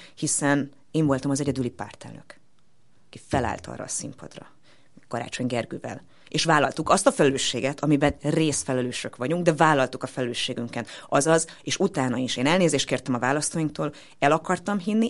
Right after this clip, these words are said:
el akartuk hinni, hogy össze kell állni, félre kell tenni minden ellentétet, nem beszélni arról, hogy mik a gyökerek,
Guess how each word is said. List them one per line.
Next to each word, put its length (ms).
el 120
akartuk 460
hinni, 440
hogy 280
össze 320
kell 160
állni, 240
félre 340
kell 140
tenni 280
minden 320
ellentétet, 580
nem 220
beszélni 440
arról, 220
hogy 140
mik 200
a 60
gyökerek, 600